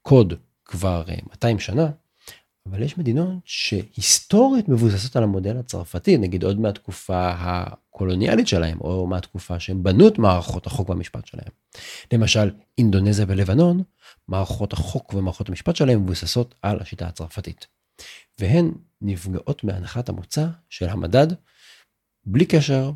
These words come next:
כל כך לאיכות הרגולציה עצמה. וככה, בלי להתכוון, המדד הזה מתגמל מדינות עם שיטת משפט כלשהי, ספציפית, בלי קשר לקלות עשיית העסקים באותן מדינות.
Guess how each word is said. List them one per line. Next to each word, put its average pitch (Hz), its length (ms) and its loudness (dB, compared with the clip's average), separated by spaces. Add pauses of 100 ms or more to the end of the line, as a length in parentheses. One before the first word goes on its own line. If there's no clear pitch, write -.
(100)
כל - 160 -6
כך - 400 -2
לאיכות 90 340 -8
הרגולציה 85 540 -8
עצמה. - 200 -14 (1000)
וככה, 139 300 8
בלי 113 160 2
להתכוון, 117 520 -4 (440)
המדד 123 280 -2
הזה 110 220 0 (380)
מתגמל 139 500 4
מדינות 107 420 2
עם 95 60 -4
שיטת - 280 -6
משפט - 280 -10 (220)
כלשהי, 101 560 0
ספציפית, - 560 -6 (680)
בלי 277 220 10
קשר 139 400 6
לקלות 127 380 6
עשיית - 260 2
העסקים 120 400 2
באותן 101 220 2
מדינות. 139 400 2